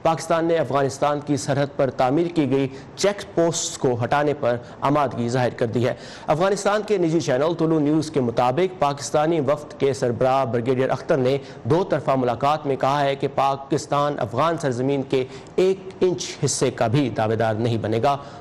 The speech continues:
और हम अफगान सरजमीन की उतनी ही इज्जत करते हैं जितनी अफगानिस्तान पाकिस्तानी सरजमीन की। पाकिस्तानी हुक्काम की तरफ से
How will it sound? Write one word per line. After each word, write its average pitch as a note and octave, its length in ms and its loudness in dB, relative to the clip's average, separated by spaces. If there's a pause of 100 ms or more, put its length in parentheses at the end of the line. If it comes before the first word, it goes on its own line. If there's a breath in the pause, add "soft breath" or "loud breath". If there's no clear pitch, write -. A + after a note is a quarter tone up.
(140 loud breath)
और D3+ 360 0 (200)
हम G3 160 2 (120)
अफगान D3 340 0
सरजमीन C#3 440 0
की D3 160 -2 (120)
उतनी G3+ 300 2
ही E3+ 140 2
इज्जत C#3+ 340 0
करते C#3 280 0
हैं D#3 160 0
जितनी D#3 300 2
अफगानिस्तान A#2 680 0 (260)
पाकिस्तानी A#2+ 580 -2
सरजमीन A2+ 460 0
की। - 180 -4 (340 loud breath)
पाकिस्तानी C3+ 420 2
हुक्काम B2 300 0
की B2 80 -4
तरफ C3+ 180 0
से D3 140 -2